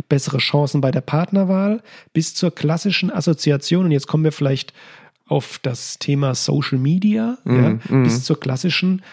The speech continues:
Speaker 1: Assoziation, dass sich mit einem schönen Körper, dass damit ein schönes Leben verbunden wird.
Speaker 2: Mhm.
Speaker 1: Weil wenn wir in, äh, auf Instagram schauen und uns die Fitness-Influencer, ähm, ja, anschauen,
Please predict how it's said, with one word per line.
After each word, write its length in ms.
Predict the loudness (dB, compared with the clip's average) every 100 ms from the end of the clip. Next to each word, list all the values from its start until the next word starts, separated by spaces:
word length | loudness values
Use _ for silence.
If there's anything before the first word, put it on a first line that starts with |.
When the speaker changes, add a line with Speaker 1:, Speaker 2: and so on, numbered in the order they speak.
| -8
Speaker 1:
Assoziation, 840 | -4 -2 0 0 -2 0 0 2
dass 200 | 0 0
sich 180 | -2 0
mit 200 | -2 -2 -2
einem 240 | -2 -2
schönen 460 | -2 0 0 0 -2
Körper, 580 | -4 -4 0 0 0 -6 _ _ _ _ -4
dass 180 | -4 -2
damit 240 | -2 -2
ein 140 | 0 0
schönes 340 | 2 2 0
Leben 300 | 0 0 0
verbunden 540 | -4 -10 -8 -6 -2 2
wird. 360 | 4 4 2
Speaker 2:
Mhm. 160 | -2 -6 -10 -6
Speaker 1:
Weil 160 | 0 2
wenn 160 | 4
wir 180 | 2 2
in, 340 | 2 0 0 -6 -18 -20 _ _ -4
äh, 360 | -2 0 -2 -4 -10 -14 _ _ _ _ _ -20 -4
auf 220 | -4 -2
Instagram 440 | -4 -2 0 0
schauen 340 | 0 2 2 2
und 160 | 2
uns 160 | 0 -2
die 280 | 0 0 0 -8 -20 -20 _
Fitness-Influencer, 1500 | -6 -6 -2 -2 0 0 0 2 0 0 0 0 0 -2 -8 -6
ähm, 540 | -2 0 0 -2 -6 -10 _ _ _ _ _
ja, 240 | 0 0 0 _ _ _ _ -6
anschauen, 480 | -4 0 2 2